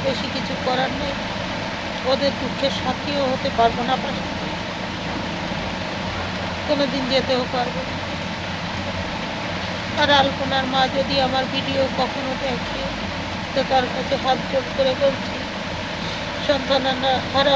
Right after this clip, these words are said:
মায়ের জ্বালা আমি বুঝি। এই বুকের মধ্যে পাথর চাপা দিয়ে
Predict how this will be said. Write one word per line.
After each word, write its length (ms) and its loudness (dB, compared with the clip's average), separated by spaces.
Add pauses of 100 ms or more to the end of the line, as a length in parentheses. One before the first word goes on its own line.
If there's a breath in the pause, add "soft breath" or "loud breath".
মায়ের 340 4
জ্বালা 300 4
আমি 240 0
বুঝি। 300 0 (2500)
এই 140 6
বুকের 300 4 (100)
মধ্যে 320 0 (760)
পাথর 320 8 (160)
চাপা 360 4
দিয়ে 240 -4